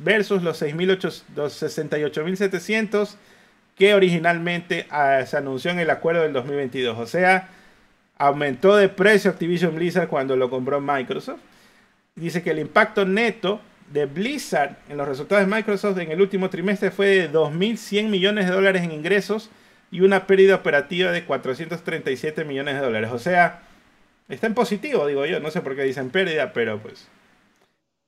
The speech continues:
dos mil cien millones menos cuatrocientos treinta y siete igual te quedan mil seiscientos. Así que no me jodas, igual hay billete. La cosa aquí es que, es que me imagino están muy felices después de la compra porque no solo, pues...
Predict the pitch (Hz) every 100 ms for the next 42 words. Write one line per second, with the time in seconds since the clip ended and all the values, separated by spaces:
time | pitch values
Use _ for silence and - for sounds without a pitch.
0 | - 143 220 240 262 233 254 247 220 185
1 | 175 175 180 160 208 202 180 175 196 170
2 | 165 156 147 147 139 139 147 131 135 -
3 | 120 110 110 113 131 131 143 135 120 -
4 | 110 110 123 131 127 117 120 127 120 113
5 | 107 - _ _ _ _ _ _ _ _
6 | _ _ _ _ _ - 180 185 302 294
7 | 277 277 277 277 302 269 - - 262 220
8 | - 220 202 240 - - - _ _ _
9 | _ _ _ _ _ _ 160 180 185 185
10 | 226 220 180 220 214 233 226 202 220 220
11 | 208 - - - - 160 196 196 196 202
12 | 208 220 220 165 139 147 147 160 175 175
13 | 170 165 131 120 117 113 -